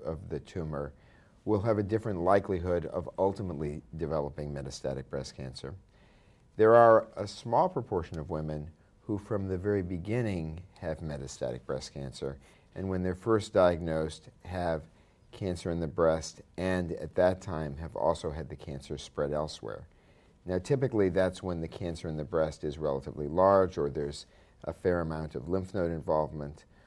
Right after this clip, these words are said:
although rarely there can be a more limited amount of cancer in the breast and the cancer could have spread elsewhere, but that's a, a less common situation. Overall, though, um, it's probably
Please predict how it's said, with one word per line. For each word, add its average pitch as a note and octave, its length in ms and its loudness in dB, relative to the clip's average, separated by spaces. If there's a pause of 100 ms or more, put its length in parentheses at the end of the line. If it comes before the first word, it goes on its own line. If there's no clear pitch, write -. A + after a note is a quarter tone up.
(220)
although G2+ 400 -4 (280)
rarely F#2 920 6
there E2 160 0
can E2 200 -6
be E2 360 0
a D#2+ 40 -8
more E2+ 240 -2
limited G2 380 0
amount D2+ 260 -4
of C#2 80 -12
cancer D2+ 360 -10
in D2 40 -8
the C#2+ 60 -8
breast D2 400 -2
and D#2 80 -6
the D2+ 60 -6
cancer D2 340 -12
could C#2+ 200 -14
have C2+ 140 -12
spread C#2+ 320 -4
elsewhere, B1+ 380 -8
but - 160 -10
that's F#2 220 -4
a, E2 120 0 (200)
a E2 100 -2 (100)
less E2 300 -4
common C#2 400 -10
situation. - 640 -14 (1500)
Overall, D3 520 12
though, D#2+ 440 6 (460)
um, F#2 380 -4 (600)
it's - 140 -20
probably G#2+ 460 -4